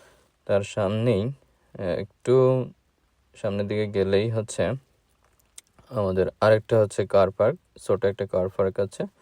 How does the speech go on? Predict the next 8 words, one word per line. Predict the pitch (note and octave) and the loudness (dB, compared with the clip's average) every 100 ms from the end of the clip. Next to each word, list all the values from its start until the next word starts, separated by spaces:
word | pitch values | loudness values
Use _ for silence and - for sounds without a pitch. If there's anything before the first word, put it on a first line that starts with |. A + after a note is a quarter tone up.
| _ - - _ F#2+ | _ -20 -20 _ -12
স্টুডেন্ট | - F#2+ F#2 | -4 0 0
ইউনিয়নের | F2+ F#2 F2+ F2+ F#2 | 0 -2 -2 -4 -4
পাশে। | - F#2 - _ _ - - - | -2 -2 -4 _ _ -20 -18 -12
আমি | A2 B2 D3 | -8 -6 -6
যেদিক | C#3 C#3 C#3 | -6 -6 -8
দিয়ে | C#3+ C#3+ C3+ | -6 -6 -6
ঠিক | C3+ - | -12 -10
হাঁটতেছি, | A2+ G#2+ - C3 - F#2 A#2+ | -8 -8 -6 -10 -8 -8 -8